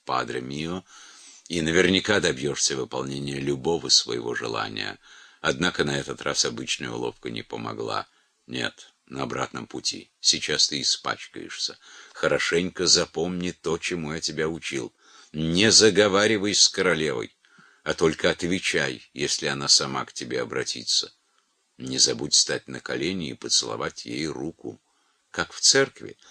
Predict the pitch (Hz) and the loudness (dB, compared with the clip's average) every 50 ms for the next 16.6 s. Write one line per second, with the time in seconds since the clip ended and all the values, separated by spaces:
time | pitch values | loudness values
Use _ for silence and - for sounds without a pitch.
0 | - - - - 82 80 85 98 104 - - - 80 80 73 - - 104 104 - | -20 -20 -14 -8 -4 0 2 4 2 2 0 -2 -4 -4 -4 -2 -2 -4 -4 -4
1 | - - - - - - - 80 69 - - - - 50 - - _ _ _ _ | -6 -6 2 4 4 6 6 4 0 -2 -6 -12 -16 -18 -18 -18 _ _ _ _
2 | _ - _ _ _ _ - 69 69 64 82 80 73 90 101 95 82 87 82 - | _ -20 _ _ _ _ -14 -8 -2 0 2 2 4 4 4 4 4 2 0 0
3 | - - - - 82 76 - 95 95 - - - - - 58 57 52 - - _ | -2 -6 -4 -2 -2 -4 -4 -4 -6 -8 -10 -10 -8 -8 -8 -8 -10 -12 -16 _
4 | _ _ _ - 64 69 71 69 65 - 53 - _ _ _ - - - - - | _ _ _ -12 -6 -4 -4 -4 -4 -6 -8 -10 _ _ _ -20 -20 -20 -20 -20
5 | _ _ _ - 85 90 87 - - 90 82 76 69 71 80 82 - - - 92 | _ _ _ 0 0 2 2 4 4 4 4 4 2 2 4 6 8 8 6 6
6 | 87 82 76 67 - - 78 73 73 73 73 - - - 85 95 95 85 85 80 | 4 2 0 0 0 -2 -4 -2 -2 -2 -2 -4 -2 2 2 2 2 4 2 0
7 | 76 78 85 78 - - 78 73 71 73 80 76 - - - 82 71 67 71 78 | 0 0 -2 -4 -4 -6 -6 -6 -4 -2 -2 0 2 0 0 0 -2 -4 -4 -2
8 | 71 - - - 73 67 65 - - 73 71 73 76 73 65 58 55 - _ _ | 2 2 2 2 2 -4 -8 -6 -2 -2 0 2 0 0 -2 -6 -10 -14 _ _
9 | - 67 65 65 - 67 60 57 62 64 64 64 64 64 62 62 62 62 57 55 | -8 0 4 4 4 4 2 -2 -6 -6 -6 -8 -8 -8 -10 -10 -10 -10 -8 -8
10 | 57 52 - _ _ _ _ _ _ _ _ _ _ _ _ _ _ _ - - | -10 -10 -10 _ _ _ _ _ _ _ _ _ _ _ _ _ _ _ -20 -20
11 | - _ _ _ _ _ _ _ _ - 71 71 69 - - 85 82 76 76 67 | -20 _ _ _ _ _ _ _ _ -2 0 0 0 0 2 0 0 0 0 -4
12 | 62 58 - - - - 71 64 60 60 - - 76 - - - - 69 65 62 | -2 0 2 2 2 2 0 -4 -6 -6 -8 -6 -4 0 0 0 -2 -4 -10 -10
13 | 62 62 64 62 58 60 64 62 64 65 69 69 64 - - 64 60 - - - | -10 -10 -10 -10 -8 -6 -6 -4 -2 -2 -2 -2 -4 -6 -8 -10 -10 -10 -12 -12
14 | 64 67 65 62 62 64 - - - 78 69 - - - - - - - - - | -10 -8 -8 -6 0 2 2 2 2 0 -4 -4 -10 -14 -14 -10 -2 4 6 8
15 | - - 71 71 76 76 65 58 55 53 52 50 - - - 65 57 50 53 53 | 8 8 6 2 0 0 -2 -4 -6 -8 -8 -10 -10 -10 -10 -10 -8 -8 -4 -2
16 | - 73 95 101 90 64 - - - - - | 0 0 0 0 -2 -4 -4 -2 -2 -2 -2